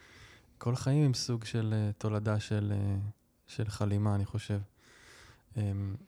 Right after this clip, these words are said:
גם כל התרבויות העתיקות אמרו שהמציאות, מה שנקרא, זה מאיה, זה אשליה, זה חלום. אני חושב, זאת אומרת, בתפיסה ש-, הפרשנות שלי לזה, זה בדיוק מה שאת אומרת. זה, זה לא ש-, זה לא שכאילו בגלל שזה אשליה,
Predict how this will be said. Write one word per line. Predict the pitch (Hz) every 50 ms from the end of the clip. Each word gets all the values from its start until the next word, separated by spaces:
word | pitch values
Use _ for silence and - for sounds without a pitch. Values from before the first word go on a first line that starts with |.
| _ _ _ _ _ _ _ _ _ - - -
גם | 113 110 104
כל | - - 127 160
התרבויות | - - 175 160 165 170 165 -
העתיקות | 170 151 - 143 - 175 196 -
אמרו | 220 190 170 147 135 120 113
שהמציאות, | 113 - - 104 95 95 - - - 107 101 98 98 - - - 113 110 107 - - - -
מה | 117 110 107
שנקרא, | - 110 104 - - 104 98
זה | 98 101 98
מאיה, | 98 101 101 104 104 98 92
זה | 90 90 92 90
אשליה, | 90 - - 95 92 92 98 98 101 98 95
זה | 92 98
חלום. | 95 98 98 95 98 101 107 104 104 101 101 98 - - - - - - - - -
אני | 101 95 98
חושב, | 98 - - 98 - - 143 160 165 120 110 - - _
זאת | - - -
אומרת, | 107 104 98
בתפיסה | 104 - - - 104 98 - 117
ש-, | 113 - -
הפרשנות | - 110 - 104 98 - - 110 113 117 -
שלי | - 117 139 190 220
לזה, | 214 170 139 113 107
זה | 104 107 104
בדיוק | 101 104 120 123 127 120 -
מה | 120 107
שאת | 107 - -
אומרת. | 110 120 135 110 95 90 -
זה, | - - 101 92 - - - - - - - - - - _ - -
זה | 117 107 110 104
לא | 107 113 123 131
ש-, | - - - 143 127 120 - - _ _ _ - _ _ _ _ _ _ _ _ _ - - - _
זה | 110 104 107 110
לא | 107 117 123
שכאילו | 123 - - 123 - - 123 117 113
בגלל | 110 113 107 107 110 107 104 107 110 113 113
שזה | 110 - 117 104 101 98 101 95
אשליה, | 90 90 - - 104 101 98 98 104